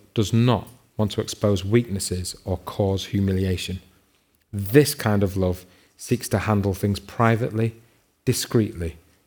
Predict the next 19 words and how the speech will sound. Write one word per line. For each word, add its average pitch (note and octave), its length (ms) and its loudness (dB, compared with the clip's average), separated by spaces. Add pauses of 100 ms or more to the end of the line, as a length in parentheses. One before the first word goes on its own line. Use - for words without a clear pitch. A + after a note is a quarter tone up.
(100)
before G2 360 0
it F#2+ 160 -8
ever F#2 360 0 (340)
goes F#2 240 -2
public. - 540 -10 (1600)
And G2 140 -4
Jesus A#2 340 0
teaches A#2+ 400 0
us F#2 140 -2
this F#2+ 200 -4
in G2+ 80 2
Matthew G2 300 0
eighteen. F#2+ 420 0
You G2 100 0
go D3+ 200 6
to D#3 160 -2
that C#3+ 200 2
person G2 560 -2 (200)
one-on-one, F#2 500 0